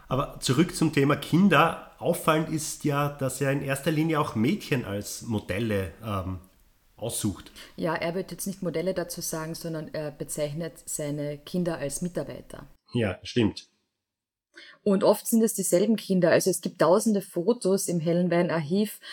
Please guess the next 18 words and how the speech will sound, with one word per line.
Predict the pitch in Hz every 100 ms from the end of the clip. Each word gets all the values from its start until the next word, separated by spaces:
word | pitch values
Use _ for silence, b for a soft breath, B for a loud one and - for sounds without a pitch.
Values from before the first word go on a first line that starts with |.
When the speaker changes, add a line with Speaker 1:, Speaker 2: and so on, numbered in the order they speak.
| B
Speaker 2:
von | - 190
den | 175
Kindern, | - 208 214 208
die | 190
er | 185
vor | 180 180
vielen, | - 247 233
vielen | - 233 196
Jahren | 180 196
fotografiert | - 196 190 180 - 202 240 190
hat | 196 - - B B
und | 190
die | 160
jetzt | 180 - -
schon | 208
erwachsen | 196 156 - -
sind | 160 139 127
tatsächlich. | 127 - 107 - - - -